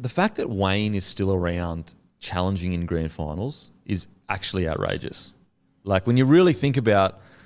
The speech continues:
the fact that this bloke is in, what, his thirty-six year or whatever of coaching, and he can take a whole new generation under a totally new set of rules all the way to a grand final and be essentially,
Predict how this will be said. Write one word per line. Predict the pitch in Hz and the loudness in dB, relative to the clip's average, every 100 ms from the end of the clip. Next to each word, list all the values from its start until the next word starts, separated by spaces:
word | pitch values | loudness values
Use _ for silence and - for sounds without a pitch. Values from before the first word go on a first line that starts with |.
| - _ - | -20 _ -14
the | |
fact | 101 - 156 - | -4 0 0 0
that | 127 | -2
this | 117 117 | 0 0
bloke | - 107 98 101 | 2 4 4 0
is | 90 | -2
in, | 95 | 0
what, | 92 85 | 0 0
his | 82 - | -2 -4
thirty-six | - 101 101 92 - - - - 104 - - 110 - | 0 2 4 0 -6 -12 -10 -4 -4 -2 -4 -4 -4
year | 104 110 110 | 0 4 4
or | 104 | 4
whatever | 107 101 95 | 4 4 0
of | - | 2
coaching, | 98 92 95 87 107 - - - - - | 0 0 -4 -8 -8 -14 -20 -20 -20 -12
and | - 107 | -2 0
he | 135 | 2
can | 135 123 | 0 0
take | 127 117 - - _ 104 | 2 2 0 -10 _ -8
a | |
whole | 92 120 147 | -2 2 2
new | 147 | 2
generation | 127 123 107 92 - 95 - - | 4 4 4 4 0 -8 -8 -8
under | 101 101 104 95 | -2 2 4 2
a | |
totally | - - - 147 135 127 | -2 -4 2 4 4 2
new | 120 117 | 2 2
set | - 113 | 2 2
of | 101 | 4
rules | 110 107 95 101 - - _ _ _ _ - | 6 6 6 2 -6 -14 _ _ _ _ 4
all | 143 156 | 6 8
the | |
way | 147 | 6
to | 135 | 6
a | 123 | 6
grand | 117 113 - | 4 4 2
final | 117 110 104 98 | 2 4 4 0
and | 95 | 2
be | 98 | 0
essentially, | - 113 113 104 95 | 2 0 0 -2 -2